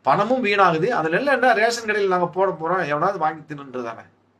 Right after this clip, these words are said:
இப்ப மக்கள் சொல்றாங்க, விவசாயிகள் சொல்றாங்க, இது போன்ற ஒரு நெருக்கடி ஏற்பட்டு எங்க நெல்லை வந்து ஒண்ணு கொள்முதல் பண்றதும், அஹ், க-, அதிகமா இல்ல, பண்ணக்கூடிய கொள்முதல் நெல்லுகளும் இப்படி காயுது.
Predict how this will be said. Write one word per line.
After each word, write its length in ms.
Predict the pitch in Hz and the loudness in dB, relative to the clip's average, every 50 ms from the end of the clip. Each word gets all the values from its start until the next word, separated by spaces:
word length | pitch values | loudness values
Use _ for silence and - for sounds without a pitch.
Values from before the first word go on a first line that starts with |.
| _ _ _ _ _ | _ _ _ _ _
இப்ப 120 | - - | -8 -2
மக்கள் 320 | 147 160 170 165 - 254 254 | 0 0 0 4 4 4 4
சொல்றாங்க, 340 | - 202 196 196 208 196 | 4 2 2 4 6 6
விவசாயிகள் 560 | 190 175 170 202 196 220 214 196 190 175 170 170 | 6 4 2 2 2 2 2 4 2 2 0 -2
சொல்றாங்க, 420 | 165 160 165 160 156 147 143 143 | 0 2 2 2 2 2 -2 -4
இது 180 | 151 165 190 190 | -4 -4 -4 0
போன்ற 280 | 214 233 247 247 233 | 2 2 2 2 2
ஒரு 100 | 214 190 | 0 2
நெருக்கடி 360 | 175 175 196 202 - 214 190 | 2 0 0 0 -2 -2 0
ஏற்பட்டு 560 | 180 175 170 - - 151 - - 160 170 175 - _ _ _ _ _ - | 0 0 0 -2 -6 -8 -6 -6 -6 -8 -8 -10 _ _ _ _ _ -8
எங்க 180 | - 151 160 156 | -4 -2 -2 0
நெல்லை 320 | 151 175 214 233 233 220 | 2 2 2 2 2 2
வந்து 340 | 190 180 190 214 202 175 175 | 2 2 0 0 0 0 0
ஒண்ணு 240 | 196 214 226 220 - | 0 -4 -6 -4 0
கொள்முதல் 460 | 175 175 - 220 220 226 226 214 175 | 0 0 0 2 0 -2 -2 -2 0
பண்றதும், 580 | 196 190 190 196 202 196 214 226 233 233 233 - _ _ _ _ _ _ - | -2 -2 0 0 -2 0 0 0 0 -2 -6 -14 _ _ _ _ _ _ -6
அஹ், 140 | 190 185 175 | -4 -2 0
க-, 260 | - 190 190 185 180 | 2 4 4 6 6
அதிகமா 420 | 170 180 196 202 208 202 214 208 | 4 4 2 0 0 2 2 2
இல்ல, 380 | 202 185 185 190 170 113 95 - _ _ _ _ _ _ _ _ _ _ - | 2 4 4 2 2 2 0 -6 _ _ _ _ _ _ _ _ _ _ -2
பண்ணக்கூடிய 460 | - 180 233 254 247 240 233 226 220 | 0 2 2 2 2 2 0 0 2
கொள்முதல் 460 | 170 196 202 214 214 208 196 196 185 | 2 0 0 0 0 0 0 0 2
நெல்லுகளும் 460 | 175 185 202 202 196 196 202 196 170 | 2 0 0 0 0 0 0 -2 -4
இப்படி 100 | 165 156 | -4 -4
காயுது. 480 | - 147 156 170 165 147 117 107 104 - | 2 2 2 4 2 0 -6 -8 -14 -18